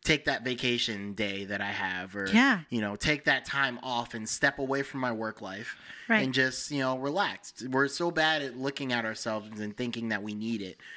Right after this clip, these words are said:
Speaker 1: Um, and, uh, so we're gonna talk a little bit about that today.
Speaker 2: I love that.
Speaker 1: Yeah.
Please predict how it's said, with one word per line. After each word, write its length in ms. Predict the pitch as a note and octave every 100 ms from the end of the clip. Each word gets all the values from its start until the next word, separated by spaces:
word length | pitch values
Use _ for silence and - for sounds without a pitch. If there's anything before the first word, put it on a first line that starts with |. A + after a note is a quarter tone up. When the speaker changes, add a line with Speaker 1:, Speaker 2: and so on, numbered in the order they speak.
| - -
Speaker 1:
Um, 460 | G#2 G#2 F#2+ F#2 F#2+ _ _ _ _ _ _
and, 280 | A#2+ A2+ A2
uh, 200 | A2+ A2+
so 160 | - F3+
we're 80 | B3
gonna 120 | D4+
talk 220 | E4 D#4+
a 40 |
little 180 | C3 G#2
bit 120 | G2
about 240 | F#2+ F#2+ -
that 160 | F#2+ -
today. 240 | F#2 F#2 _ _ _ _ A#3+
Speaker 2:
I 60 |
love 220 | A#3 C4
that. 260 | F#3+ F3 G#3 -
Speaker 1:
Yeah. 280 | E3+ B3+ F#3+